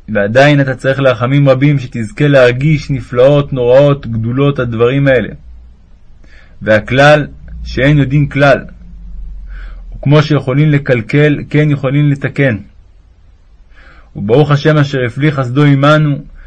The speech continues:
שאין אנו חולקים על המתקן וכולי.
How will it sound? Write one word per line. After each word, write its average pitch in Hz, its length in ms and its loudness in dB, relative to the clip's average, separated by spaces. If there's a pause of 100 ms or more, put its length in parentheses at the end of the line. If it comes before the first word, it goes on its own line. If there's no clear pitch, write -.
שאין 143 400 2
אנו 151 200 2
חולקים 143 440 -4
על 143 100 2
המתקן 131 600 -2
וכולי. 135 340 -2